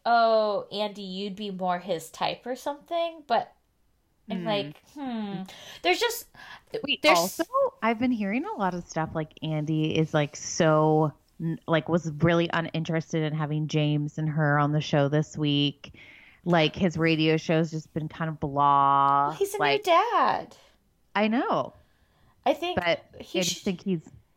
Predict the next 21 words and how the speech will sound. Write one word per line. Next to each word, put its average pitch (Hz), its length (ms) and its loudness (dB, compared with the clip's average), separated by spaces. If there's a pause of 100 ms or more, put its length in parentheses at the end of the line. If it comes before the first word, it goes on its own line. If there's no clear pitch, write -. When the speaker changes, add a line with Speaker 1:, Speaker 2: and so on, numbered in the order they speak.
Speaker 2:
lost 160 340 -2
his 156 80 -12
spark. - 560 -8 (380)
Speaker 1:
I, - 300 -2 (640)
I 254 100 -2
think 302 300 -10
that 349 100 0
he 277 160 -8
needs 247 280 -12
to, 247 60 -12
like, 247 200 -6
take 185 220 -10
some 208 180 -14
time 190 260 -8
off. 190 380 -10 (160)
He 262 180 -8
only 277 260 -6
took - 220 -10
a 214 60 -2
week 196 320 -8
off. 185 500 -4